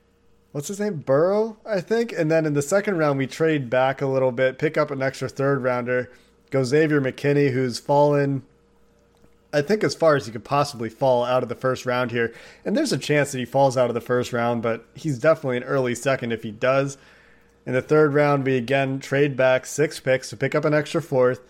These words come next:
get Malik Harrison here, get our linebacker, and at the time, he was the fiftieth ranked player on the board. We got him at seventy-one.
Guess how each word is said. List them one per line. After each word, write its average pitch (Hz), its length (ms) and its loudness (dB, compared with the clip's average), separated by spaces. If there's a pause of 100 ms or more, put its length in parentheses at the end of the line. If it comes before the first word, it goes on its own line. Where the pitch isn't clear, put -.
(440)
get 127 120 2
Malik 131 380 0
Harrison 143 480 2
here, 117 340 0 (680)
get 127 160 2
our 156 100 4
linebacker, 123 960 0
and 120 580 -4
at 131 200 -2
the 123 80 -8
time, 143 400 0
he 151 160 2
was 135 200 2
the 120 80 -2
fiftieth 151 640 0 (160)
ranked 143 400 -2
player 143 400 4
on 135 200 0
the 127 60 0
board. 139 400 2
We 131 60 -4
got 127 180 2
him 123 80 -6
at 117 120 -10
seventy-one. 131 760 -2